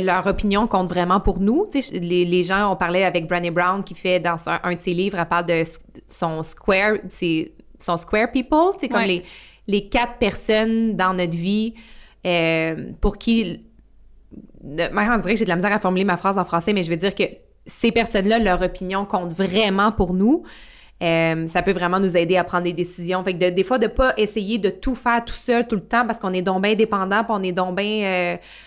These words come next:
Speaker 1: on est donc bien capable de s'assumer puis mettre ses limites, oui, mais aussi de faire confiance à son cercle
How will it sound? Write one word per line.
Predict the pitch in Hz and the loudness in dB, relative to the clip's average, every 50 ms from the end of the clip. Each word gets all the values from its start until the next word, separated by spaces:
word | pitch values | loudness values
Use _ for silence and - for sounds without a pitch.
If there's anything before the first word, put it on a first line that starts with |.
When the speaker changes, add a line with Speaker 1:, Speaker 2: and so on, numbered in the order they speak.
| - - - | -20 -10 -4
Speaker 1:
on | 175 180 185 | -2 0 0
est | 185 180 - - 185 | 0 0 -2 -2 0
donc | 196 180 | 0 0
bien | 190 196 | 0 0
capable | - 196 - 208 208 185 | 0 0 0 0 0 0
de | 190 180 | 0 -2
s'assumer | 185 196 180 - - 208 214 214 | 0 -2 -2 -2 0 0 0 0
puis | - 208 | 0 -2
mettre | 202 196 185 - | -2 -2 -2 -2
ses | - 202 | -4 -2
limites, | 190 185 190 214 240 233 - | -2 0 0 -2 -2 -4 -4
oui, | 180 165 202 214 247 302 359 359 220 | -4 0 2 4 4 4 4 2 0
mais | 202 190 180 | -2 -2 -2
aussi | 175 170 - - 226 | -2 -4 -4 -6 -4
de | 190 190 180 | -2 -2 -2
faire | 180 196 190 - - | -2 -2 -4 -2 -2
confiance | 180 165 175 196 202 208 202 | -6 -4 -2 -2 -2 -2 -2
à | 180 | -4
son | 180 - 175 170 | -4 -4 -8 -8
cercle | 165 - - 202 196 - - - | -6 -4 -2 -2 -2 -4 -8 -20